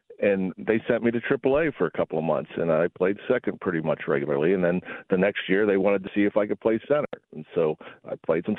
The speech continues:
center. Then they sent me to the minor leagues and played, uh, you know, played center left and right, and, and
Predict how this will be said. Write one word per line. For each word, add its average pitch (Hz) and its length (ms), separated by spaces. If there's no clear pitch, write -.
center. 117 280
Then 82 120
they 85 220
sent 82 160
me 90 60
to 90 120
the - 40
minor 95 200
leagues 107 280
and 104 120
played, 120 220
uh, 98 360
you 101 180
know, 92 240
played 98 260
center 107 200
left 101 260
and 117 120
right, 135 240
and, 90 240
and 92 260